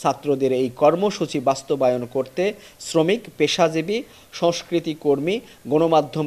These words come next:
কর্মী, মানবাধিকার কর্মী, বুদ্ধিজীবী, আলিম ওলামা সহ বাংলাদেশের সব স্তরের নাগরিকদের প্রতি আহ্বান জানিয়েছে বৈষম্য বিরোধী ছাত্র আন্দোলন। একই সঙ্গে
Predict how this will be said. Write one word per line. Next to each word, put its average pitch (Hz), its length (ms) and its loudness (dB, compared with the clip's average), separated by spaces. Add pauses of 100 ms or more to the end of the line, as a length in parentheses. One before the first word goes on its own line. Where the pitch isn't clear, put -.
(120)
কর্মী, 135 280 2
মানবাধিকার 151 800 0
কর্মী, 139 380 -4 (400)
বুদ্ধিজীবী, 151 680 -2 (120)
আলিম 143 320 2 (100)
ওলামা 127 300 0 (140)
সহ 175 140 0 (480)
বাংলাদেশের 147 600 0 (120)
সব 185 160 2 (120)
স্তরের 143 360 2 (400)
নাগরিকদের 147 720 -2
প্রতি 135 240 -6 (180)
আহ্বান 131 300 -2 (140)
জানিয়েছে 127 480 -2 (420)
বৈষম্য 160 420 0 (120)
বিরোধী 127 280 -4 (100)
ছাত্র 156 280 -6 (140)
আন্দোলন। 120 360 0 (320)
একই 214 320 2 (100)
সঙ্গে 151 300 -2